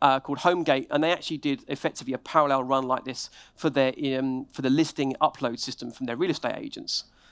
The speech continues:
So they'd actually run both systems in parallel. With, when you've got both implementations coexisted inside the same runtime, you open up some really interesting possibilities like this to validate that your software is working correctly.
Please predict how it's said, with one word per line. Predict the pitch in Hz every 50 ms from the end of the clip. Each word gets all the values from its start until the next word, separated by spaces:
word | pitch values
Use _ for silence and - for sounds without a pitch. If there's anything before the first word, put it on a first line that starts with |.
| _ _
So | - -
they'd | 139 135
actually | 135 135 - 139 131
run | 135 131 123
both | 117 147 147 143 139
systems | - - 139 - - 131 123 -
in | 120 113
parallel. | - - 160 160 143 123 120 113 - _ - - - - _ _ - - -
With, | 175 180 175 156
when | 196 208 233
you've | 247 240 -
got | 247 - 151 -
both | - 196 202 208 - -
implementations | - 190 180 160 151 180 165 - 175 165 160 156 - - 139 123 - -
coexisted | - - - 170 170 165 156 135 131 156 143 - 143 143 - -
inside | 165 160 165 160 - - 151 143 139
the | - 135
same | - - 135 127 127
runtime, | 135 135 139 135 - - 117 123 127
you | 139 - _ 180
open | 180 190 185 - 175 165
up | - -
some | - 147 139 131
really | 143 156 156 147 143
interesting | - 143 135 - - 139 - - 135
possibilities | - - - 127 - 139 117 - 135 131 131 - 135 117 -
like | 123 117 104 -
this | 127 120 113 - - - _ _ _ _ _
to | - 135
validate | 123 113 - 151 151 156 143 143 135 117
that | 110 131
your | 113 127
software | - - 147 131 - - 120 117
is | 117 -
working | 131 120 123 - - 123
correctly. | - - 135 127 123 - - - 131 123 127